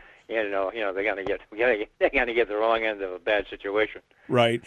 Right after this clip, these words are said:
Speaker 2: Well, I think it's interesting, you know, this whole idea, and, and you're ta-, you're right about the gang mentality. Um, there have been a bunch of studies, and it's what, uh, some of my favorite, uh, some of my favorite commentators calls fatherless behavior,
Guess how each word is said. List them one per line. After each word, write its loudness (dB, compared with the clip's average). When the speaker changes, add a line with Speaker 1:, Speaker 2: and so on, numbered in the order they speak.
Speaker 2:
Well, 6
I 6
think 2
it's 4
interesting, 4
you 4
know, 2
this 4
whole 4
idea, 4
and, -2
and 0
you're 4
ta-, 2
you're 2
right 6
about 4
the -2
gang 0
mentality. 2
Um, 2
there -2
have -4
been 4
a 2
bunch 2
of 0
studies, 2
and -4
it's 2
what, 4
uh, 4
some 4
of 6
my 2
favorite, 6
uh, 2
some 4
of 6
my 4
favorite 2
commentators 0
calls 0
fatherless 4
behavior, 0